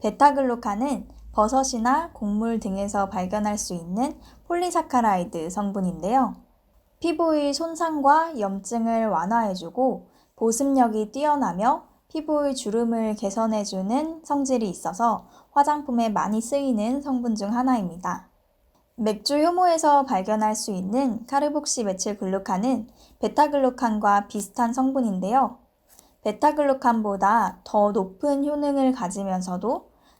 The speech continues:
부작용은 훨씬 더 적다고 합니다. 또 맥주 효모에는 셀레늄이나 비오틴 같은 성분들이 많이 함유되어 있는데요.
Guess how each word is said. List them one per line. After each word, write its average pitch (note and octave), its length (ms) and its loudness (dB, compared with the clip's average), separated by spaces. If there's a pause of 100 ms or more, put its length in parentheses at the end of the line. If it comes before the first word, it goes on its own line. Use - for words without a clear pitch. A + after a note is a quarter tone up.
부작용은 A3+ 840 0
훨씬 D#4+ 260 -2
더 A#3+ 140 -2
적다고 G3 480 -2
합니다. B3+ 480 0 (1000)
또 E4 200 4
맥주 F#3+ 360 0
효모에는 C#4+ 720 2 (380)
셀레늄이나 D#4 960 2
비오틴 A#3+ 600 -2
같은 G#3 540 -2
성분들이 A#3+ 540 2
많이 F3 260 -2
함유되어 A#3+ 520 2
있는데요. F#3 640 0